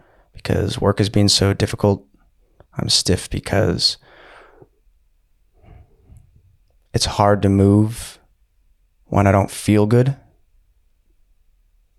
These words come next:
and easy but uncomfortable to rest in the oscillating pendulum of perception that knows you feel good when you move,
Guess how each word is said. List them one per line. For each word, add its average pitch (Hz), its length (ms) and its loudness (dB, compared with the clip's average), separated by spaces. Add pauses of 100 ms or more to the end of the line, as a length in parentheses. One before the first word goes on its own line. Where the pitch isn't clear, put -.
(160)
and 98 640 2 (480)
easy 107 800 2 (500)
but 113 140 2
uncomfortable 131 680 0
to - 140 -2
rest 101 400 2
in 98 180 0
the 98 300 0 (560)
oscillating 98 880 2 (500)
pendulum 101 460 2
of 92 120 0
perception 98 600 0
that 95 140 0
knows 101 600 2 (100)
you 120 480 2
feel 180 400 2
good 123 300 2
when 110 240 2
you 110 100 4
move, 107 540 2